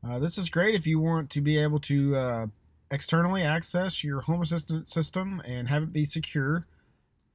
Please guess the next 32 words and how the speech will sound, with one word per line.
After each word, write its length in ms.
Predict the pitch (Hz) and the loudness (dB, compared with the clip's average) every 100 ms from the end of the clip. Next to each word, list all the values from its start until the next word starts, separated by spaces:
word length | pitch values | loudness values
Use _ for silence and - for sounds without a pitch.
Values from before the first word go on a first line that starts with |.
| _ _ | _ _
Again, 280 | 131 143 170 | -2 0 2
this 180 | 165 156 | 2 2
is 80 | 151 | 2
not 180 | 170 139 | 2 0
required 540 | 139 156 185 233 208 | -4 0 0 0 -4
to 80 | 202 | -4
run 220 | 202 202 | -4 -2
Home 160 | 202 208 | -2 -2
Assistant, 580 | - 214 - 226 131 | -2 -4 -4 -6 0
but 200 | 135 151 - | 2 2 -2
if 280 | 180 196 196 | -2 -2 0
you 280 | 165 196 196 | 0 0 0
are 240 | 156 175 | 2 2
going 340 | 160 165 175 165 | 2 2 2 0
to 220 | 160 151 | 2 2
externally 580 | 131 143 - 175 190 160 | 2 0 0 0 0 0
access 540 | 147 151 - 156 - | 0 -2 0 0 0
your 320 | 147 151 160 | 0 2 0
Home 180 | 143 160 | 0 0
Assistant 400 | 151 160 147 170 | 0 -2 -2 -8
system, 480 | - 127 - 127 135 - - _ _ _ - | -6 -6 -4 -4 -4 -8 -20 _ _ _ -6
uh, 160 | 120 | -4
from 160 | 113 127 | -4 -4
outside 340 | 139 147 165 | -4 0 0
your 100 | 165 | 2
house 380 | 147 151 156 - | 4 4 4 2
or 120 | 147 | 0
your, 420 | 135 139 139 131 | 2 2 2 0
uh, 60 | 123 | -2
local 580 | 127 135 156 151 147 143 _ _ _ _ | -2 -2 0 2 2 0 _ _ _ _
home 260 | _ 139 151 | _ 0 2
network, 400 | 143 104 107 113 | 2 0 -6 -8